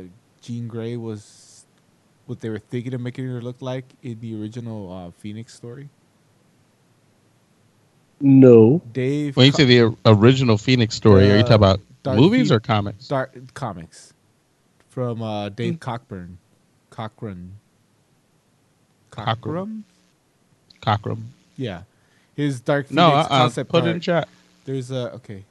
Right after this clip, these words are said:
Speaker 1: There's two of 'em, and it's a, it's a white outfit. So Mo is already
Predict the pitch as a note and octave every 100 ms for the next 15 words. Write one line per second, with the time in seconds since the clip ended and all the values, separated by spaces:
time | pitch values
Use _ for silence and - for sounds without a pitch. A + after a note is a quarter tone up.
0 | _ C3 B2+ - - F#3+ E3 A#2+ G#2 F#2+
1 | F#2+ - _ _ _ _ _ _ - A2
2 | G#2+ G#2+ A2+ A#2 - C3+ C3+ B2 C#3 -
3 | D#3 C#3 F#2+ E2 - A#2+ - _ _ _
4 | _ _ _ _ _ _ _ _ _ -
5 | - - - _ - A#2 G#2+ A2 A2 A2+
6 | B2 A2 G2+ G2+ G#2